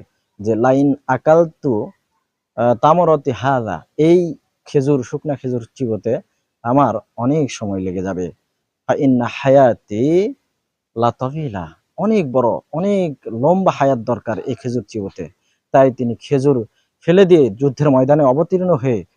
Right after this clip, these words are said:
বীর দর্পে যুদ্ধ করে শাহাদত বরণ করে আল্লাহর জান্নাত ক্রয় করলেন। সুবহানাল্লাহ। সম্মানিত উপস্থিতি, আসুন আমরাও এই জান্নাত পানে একটু অগ্রসর হই,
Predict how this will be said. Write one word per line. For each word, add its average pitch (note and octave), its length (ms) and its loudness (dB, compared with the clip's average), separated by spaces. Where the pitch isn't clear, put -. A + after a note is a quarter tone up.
বীর D#3+ 240 4
দর্পে D#3 400 2
যুদ্ধ C#3+ 400 -2
করে D#3+ 300 4
শাহাদত F3 360 0
বরণ D3+ 280 0
করে A#2+ 300 -4
আল্লাহর A2+ 240 -4
জান্নাত A2 360 -6
ক্রয় F2 200 -10
করলেন। D2+ 340 -18
সুবহানাল্লাহ। F#2 580 -8
সম্মানিত C#3+ 360 0
উপস্থিতি, C#3 440 -6
আসুন C3 320 0
আমরাও A#2+ 460 2
এই B2 60 -6
জান্নাত C3+ 320 -2
পানে A#2+ 360 -4
একটু C3 300 -2
অগ্রসর D3+ 460 0
হই, F#3+ 240 0